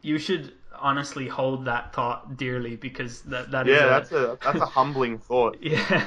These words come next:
Speaker 1: that is a, that is as big a compliment as I can pay to a YouTube channel in
Speaker 2: <laughs>
Speaker 1: twenty eighteen. So, um,
Speaker 2: I appreciate that. I mean, I try to just, I've always kind of been that way growing up, just wanting to tell a story and make shit that, like,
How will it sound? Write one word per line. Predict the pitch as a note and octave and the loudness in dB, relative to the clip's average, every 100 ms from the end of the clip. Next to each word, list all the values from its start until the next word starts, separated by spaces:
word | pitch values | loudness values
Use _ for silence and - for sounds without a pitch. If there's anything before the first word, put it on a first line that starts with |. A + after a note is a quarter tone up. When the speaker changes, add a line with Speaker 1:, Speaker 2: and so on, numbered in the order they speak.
| - | -4
Speaker 1:
that | D#3 D#3 | -4 -2
is | C3+ C3+ | -2 -4
a, | |
that | C3+ C#3+ D3 | -2 0 2
is | C3+ | 0
as | C3+ C3 | -2 0
big | D#3+ D#3 | 0 2
a | |
compliment | - C#3 C#3 C3+ B2+ | 4 2 2 -2 -4
as | A#2+ | -4
I | A#2+ | -6
can | A#2+ A#2+ | -6 -8
pay | B2+ B2 A#2 | -4 -4 -4
to | B2 | -8
a | A#2 | -8
YouTube | A#2 - A#2+ | -8 -10 -10
channel | A#2+ A#2+ A#2+ | -6 -2 2
in | G3 | 2
Speaker 2:
<laughs> | |
Speaker 1:
twenty | - C3 A#2 | 4 2 0
eighteen. | A#2 A2+ A#2 A#2 A#2 | -6 -10 -14 -14 -16
So, | - A2+ - - - - _ - | -12 -12 -12 -20 -20 -20 _ -10
um, | A#2 A2+ A2+ A2+ | -8 -6 -8 -10
Speaker 2:
I | G#2+ | -10
appreciate | G#2+ - C3 - G#2+ | -2 2 2 -2 -2
that. | G#2+ G#2+ A2 | 0 0 0
I | |
mean, | B2 | 4
I | B2+ | 4
try | - C3+ | 6 6
to | C3+ | 6
just, | A#2 A2+ _ _ _ _ _ - | 0 -8 _ _ _ _ _ 2
I've | A#2+ | 6
always | C3+ C#3 C3+ | 6 6 4
kind | C3 | 2
of | A#2 | 4
been | A#2+ | 4
that | A#2+ A2 | 6 6
way | A2+ | 4
growing | A2 A2 A2+ | 6 6 8
up, | A2+ A2 | 6 4
just | - G#2+ - - | 0 -8 -10 -2
wanting | A2+ B2 | 2 2
to | B2 | 0
tell | A2+ A#2 A2 | 4 4 4
a | |
story | - G#2+ A2 A#2 A2+ G#2+ | 2 4 6 8 8 4
and | G#2 G2+ - _ _ _ _ A2 | 2 -4 -8 _ _ _ _ 2
make | A#2 - | 2 2
shit | - C3 A#2 | 2 4 6
that, | A2+ - _ _ - | 4 2 _ _ -16
like, | G#2+ A2+ G#2+ | 2 2 2